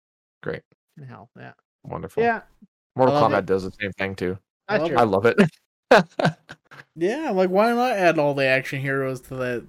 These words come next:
Speaker 3: stuff? Like,
Speaker 2: I know.
Speaker 3: like, they
Speaker 1: That's
Speaker 3: had
Speaker 1: true.
Speaker 3: the Saw guy, <laughs> which was, like, so random that they put Saw in. But, I mean, like,
Speaker 2: Mm-hmm.
Speaker 3: it was for Halloween, I guess. But
Speaker 2: Mm-hmm.
Speaker 3: it's
Speaker 1: Yeah.
Speaker 3: like, yeah, if you're gonna add, like,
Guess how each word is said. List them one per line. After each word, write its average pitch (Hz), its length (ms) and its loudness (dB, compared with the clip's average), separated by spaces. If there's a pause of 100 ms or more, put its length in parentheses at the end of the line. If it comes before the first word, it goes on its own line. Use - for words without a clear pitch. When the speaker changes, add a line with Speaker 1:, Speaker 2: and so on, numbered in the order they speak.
Speaker 3:
stuff? - 420 -12
Like, 117 120 -6
Speaker 2:
I 233 60 4
know. 196 400 4 (600)
Speaker 3:
like, 147 140 0
they 156 100 4
Speaker 1:
That's 175 140 4
Speaker 3:
had 202 100 4
Speaker 1:
true. 117 140 0
Speaker 3:
the 139 100 0
Saw 147 360 2
guy, 120 420 -2
<laughs> - 20 -4
which 156 340 -6
was, 143 240 -2
like, 135 180 -2
so 147 140 -4
random 131 480 -6
that 127 160 -8
they 123 80 -12
put 131 240 -10
Saw 123 320 -6
in. 120 140 -14 (340)
But, 127 100 -4
I 120 60 -4
mean, 123 180 -8
like, 135 120 -4
Speaker 2:
Mm-hmm. 175 100 -2
Speaker 3:
it - 60 -6
was 117 100 -14
for 110 140 -14
Halloween, 110 380 -14
I 92 60 -16
guess. 101 220 -14
But - 220 -16 (540)
Speaker 2:
Mm-hmm. 165 180 -10
Speaker 3:
it's - 20 -4
Speaker 1:
Yeah. 180 140 -4
Speaker 3:
like, 143 80 -12
yeah, 180 140 0
if 165 80 -2
you're 160 100 -2
gonna 180 140 0
add, 151 280 -2
like, 127 440 -8